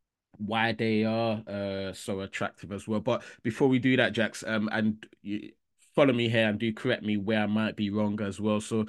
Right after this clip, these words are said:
in terms of, like, real life examples, right? Let's say you have, um, buildings all over, not just the U K, but in America, all over the world. Um, let's say Sainsbury's, which is, you know,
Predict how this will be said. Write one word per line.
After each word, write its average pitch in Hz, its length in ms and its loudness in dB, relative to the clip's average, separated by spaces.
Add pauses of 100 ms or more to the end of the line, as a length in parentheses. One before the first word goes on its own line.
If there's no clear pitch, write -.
(240)
in 110 120 2
terms 127 260 4
of, 113 60 -2
like, 120 300 4
real 120 280 4
life 113 280 2
examples, 98 840 -4
right? 101 240 -4
Let's 113 240 -8
say 123 180 2
you 110 200 2
have, 110 400 2
um, 104 580 -2 (1080)
buildings 123 760 6
all 120 260 4
over, 113 360 2
not 139 240 0
just 120 260 -2
the 110 80 0
U 113 240 2
K, 139 400 4
but 104 300 -2
in 95 120 -4
America, 117 460 0
all 151 240 6
over 131 180 2
the 117 120 0
world. 107 600 0
Um, 104 720 2
let's 127 220 -2
say 120 320 2
Sainsbury's, 110 960 0
which 104 200 -8
is, 98 360 -8
you 101 120 -6
know, 95 280 -6